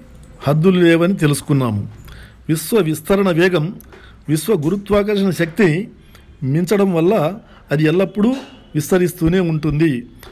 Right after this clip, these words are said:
అలాంటి విశ్వాన్ని వివృత విశ్వం అంటే ఓపెన్ యూనివర్స్ అంటాం. అలా కాక విశ్వ విస్తరణ వేగము విశ్వ గురుత్వాకర్షణ శక్తి కన్నా తగ్గితే విస్తరణ వేగం క్రమంగా తగ్గి చివరికి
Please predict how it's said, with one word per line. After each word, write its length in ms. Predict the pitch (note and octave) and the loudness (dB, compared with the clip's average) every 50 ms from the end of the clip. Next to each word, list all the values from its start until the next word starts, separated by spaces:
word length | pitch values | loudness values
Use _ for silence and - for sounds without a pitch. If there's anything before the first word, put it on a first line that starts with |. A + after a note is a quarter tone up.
| - - - | -16 -8 -4
అలాంటి 340 | C3 D#3 F#3 G3 G3 F3+ E3+ | -2 0 0 0 0 -2 -2
విశ్వాన్ని 640 | D#3+ E3 D#3+ - G#3+ G#3+ G3 D#3 D3 F3+ A#3 A#3+ - - - - - - - - - - - | -2 -2 -2 0 0 0 2 2 0 0 -2 -4 -6 -12 -20 -20 -20 -20 -20 -20 -12 -6 -2
వివృత 380 | D#3 F#3+ G3+ A3+ A#3 A#3 A#3+ | 0 0 0 0 -2 0 0
విశ్వం 520 | G#3+ F#3 F3 - - F#3 F#3+ F3+ D#3+ - - - - | 0 2 0 0 0 0 0 0 0 -4 -10 -10 -6
అంటే 380 | D3 D#3 D#3 A3 C4 C4 C4 - - - - - D3 | -6 -4 -4 -4 -4 -6 -8 -12 -20 -18 -10 -4 -2
ఓపెన్ 300 | E3+ F#3+ G3 G#3 G3+ F#3 | -2 0 0 0 0 2
యూనివర్స్ 420 | E3+ E3+ F3 F3 F3+ F3 F3 - | 0 0 0 0 0 0 0 -2
అంటాం. 380 | E3+ D#3 - C#3 A2+ G2 F#2 - - - - - - - - - - - | -2 -2 -2 -4 -6 -6 -8 -10 -16 -20 -20 -20 -20 -20 -20 -20 -12 -6
అలా 180 | - D3+ F#3 F#3+ | -2 -2 0 -2
కాక 340 | F3+ - D3 F3+ G#3 G3+ F3+ D3 D#3+ G3+ A3+ - - - - - - - - - - | -2 -2 -2 -2 -2 -2 -2 -2 -2 -4 -6 -10 -18 -20 -20 -20 -20 -20 -10 -6 -4
విశ్వ 220 | E3+ D#3+ - A3+ | -4 0 0 0
విస్తరణ 480 | F3+ D#3 D#3 D#3 - G#3+ G#3+ A3 A3 G#3 | 0 0 -2 -2 0 0 0 2 2 2
వేగము 540 | F#3+ F#3+ F3 D#3+ D#3 D3+ D#3 G3+ B3 - - - - - - - - - - | 2 2 2 2 0 -2 -2 -2 -4 -8 -12 -20 -20 -20 -20 -20 -10 -4 -4
విశ్వ 240 | E3 E3 - A#3 | -2 -2 0 0
గురుత్వాకర్షణ 760 | G3+ D#3 D3+ F3+ G#3+ G#3 - - G#3 G#3+ G3+ G#3+ G#3+ G#3 G#3 G3+ | 0 2 0 0 -2 -2 -2 0 0 0 0 0 -2 0 0 0
శక్తి 300 | D#3 F#3 F3+ - G3+ F#3+ | 0 -2 -4 -4 -2 0
కన్నా 420 | G3+ F#3+ F#3 F3+ F3+ F3+ F#3 F#3 - - _ - - - - | 0 2 2 2 0 0 -2 -4 -10 -16 _ -20 -16 -6 -4
తగ్గితే 580 | C#3 D3 F3 A3 G3 F#3+ E3 E3 F#3+ - - - - - _ _ _ - - - - - - - | -2 -2 0 0 0 0 0 0 0 -2 -4 -10 -20 -20 _ _ _ -20 -20 -20 -20 -20 -8 -4
విస్తరణ 360 | C#3 D#3 D#3 - G#3 G#3+ A3 | -4 -2 -2 0 0 0 2
వేగం 300 | G#3+ G3+ G3+ G3 G#3 G#3 | 2 2 2 2 0 -2
క్రమంగా 460 | G3 G3+ D#3 D#3+ F3 F#3+ G3+ G#3 G#3 F#3 | -2 -2 -2 -2 0 0 0 0 0 0
తగ్గి 380 | - E3+ E3+ F3+ F#3+ F3 G3 | 0 -2 -2 -2 -2 -2 -2
చివరికి 600 | G#3 - - F#3 F#3 G3 G3+ G3+ E3+ F#3 A#3 C4 | -4 -2 0 2 2 2 2 0 0 -2 -4 -4